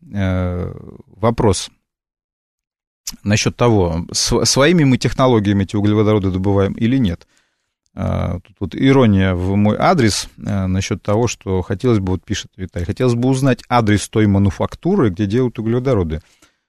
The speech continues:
Виталий, ну слушайте, ну вы же все прекрасно понимаете. А, углеводороды, конечно, не делают, их добывают из земли, но это, знаете, не самые простые технологии. Прошли уже времена,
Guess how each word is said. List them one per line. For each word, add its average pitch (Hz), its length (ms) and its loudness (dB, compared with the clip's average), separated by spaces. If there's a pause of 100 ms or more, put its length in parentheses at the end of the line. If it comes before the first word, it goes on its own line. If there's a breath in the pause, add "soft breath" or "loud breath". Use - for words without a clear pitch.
(140)
Виталий, 95 340 0
ну 104 100 0
слушайте, - 320 -6
ну 196 160 0
вы 262 80 2
же 165 60 2
все - 180 -2
прекрасно 123 420 0
понимаете. 104 500 0 (480)
А, 90 1000 -2 (140)
углеводороды, 110 460 2
конечно, 127 340 0
не 117 120 2
делают, 98 600 0 (100)
их 120 280 -8
добывают 113 680 4
из 101 100 2
земли, 113 400 4
но 98 220 2
это, 117 440 0
знаете, 135 320 -4
не 104 120 2
самые 185 300 2
простые 147 400 -2
технологии. 101 560 -2
Прошли 139 380 0
уже 170 240 4
времена, 147 500 2